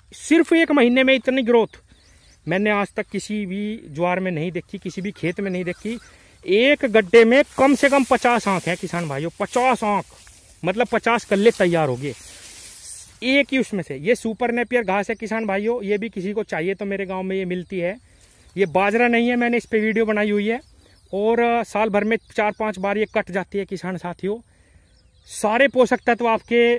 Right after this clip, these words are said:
पशुओं को इससे मिल जाएंगे, ज्वार बोने की आवश्यकता नहीं पड़ेगी। फ्री की घास है, एक बार लगाओ, पाँच साल तक छुट्टी पाओ। जिनको ये चाहिए वो मेरा नंबर है इस पे, यहाँ से गांव में आके ले जा सकते हैं। और किसान भाइयों, इसमें कोई कांटी नहीं है।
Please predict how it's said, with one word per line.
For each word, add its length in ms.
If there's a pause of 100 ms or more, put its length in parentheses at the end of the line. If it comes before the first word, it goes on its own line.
(200)
पशुओं 260
को 140
इससे 220
मिल 200
जाएंगे, 400 (240)
ज्वार 460
बोने 260
की 80
आवश्यकता 440
नहीं 100
पड़ेगी। 400 (760)
फ्री 260
की 140
घास 280
है, 80
एक 120
बार 200
लगाओ, 280
पाँच 280
साल 200
तक 160
छुट्टी 300
पाओ। 260 (500)
जिनको 400
ये 140
चाहिए 440 (100)
वो 100
मेरा 220
नंबर 320
है 160
इस 80
पे, 200
यहाँ 260
से 100
गांव 180
में 140
आके 180
ले 140
जा 160
सकते 300
हैं। 160 (640)
और 240
किसान 320
भाइयों, 480 (1400)
इसमें 300
कोई 220
कांटी 380
नहीं 220
है। 160